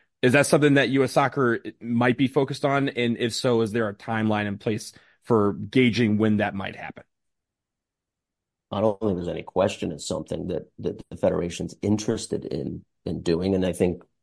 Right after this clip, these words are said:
Speaker 2: personally, let me take off of my board hat for a minute. I don't wanna speak for the Federation as it relates to this. I'll speak for myself. I think we need to have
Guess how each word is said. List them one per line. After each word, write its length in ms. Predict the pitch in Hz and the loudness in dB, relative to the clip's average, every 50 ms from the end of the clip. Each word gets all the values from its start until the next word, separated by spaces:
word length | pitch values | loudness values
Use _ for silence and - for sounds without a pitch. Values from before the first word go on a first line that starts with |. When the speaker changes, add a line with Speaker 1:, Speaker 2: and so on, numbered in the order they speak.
| _ _ _ _ _ - | _ _ _ _ _ 2
Speaker 2:
personally, 600 | - 120 110 - - 107 98 92 90 90 92 92 | 4 4 4 4 4 2 2 2 2 2 2 4
let 160 | 92 92 90 | 4 6 6
me 80 | 95 92 | 4 2
take 240 | - - 104 92 - | 2 2 0 2 4
off 240 | 92 87 92 - - | 4 4 4 4 0
of 100 | - 95 | -2 -2
my 140 | 87 87 | -2 -4
board 400 | 82 - - 95 101 95 101 98 | -4 -4 -2 0 0 2 0 -2
hat 240 | 104 90 85 - - | -2 -4 -6 -6 -6
for 80 | - 92 | -6 -6
a 60 | 95 | -6
minute. 220 | 92 95 98 98 | -4 -2 0 2
I 80 | 101 98 | 4 4
don't 100 | 101 95 | 4 4
wanna 100 | 95 92 | 2 0
speak 480 | 92 - - - _ - 113 101 104 - | -2 -4 -10 -12 _ -4 -4 -4 -4 -8
for 160 | - - - | -14 -6 -6
the 80 | 92 | -6
Federation 540 | - - 98 92 92 95 95 95 - - 95 | -2 0 2 4 4 4 2 2 0 -4 -4
as 120 | 92 87 90 | -4 -4 -4
it 60 | - | -2
relates 380 | 90 90 90 92 92 92 - | -2 0 0 0 -2 -4 -6
to 240 | - - - - 95 | -16 -16 -8 -6 -4
this. 300 | 90 90 85 - - - _ _ _ _ _ _ _ _ - | -4 -4 -6 -8 -12 -16 _ _ _ _ _ _ _ _ -6
I'll 100 | 95 95 | -6 -4
speak 300 | - - - 113 95 92 | -4 0 0 0 0 0
for 160 | - - 92 | 0 -2 -2
myself. 560 | 87 85 85 - - - 110 107 98 87 - | -2 -2 -4 -6 -2 2 2 4 4 2 2
I 100 | - 90 85 - | 0 -2 -2 0
think 140 | - 87 - | -4 -6 -4
we 100 | 85 82 | -4 -6
need 320 | 82 82 92 98 104 101 | -6 -4 -4 -4 -4 -4
to 120 | - - - | -6 -12 -8
have 320 | - 90 82 76 76 87 | -8 -6 -6 -6 -8 -10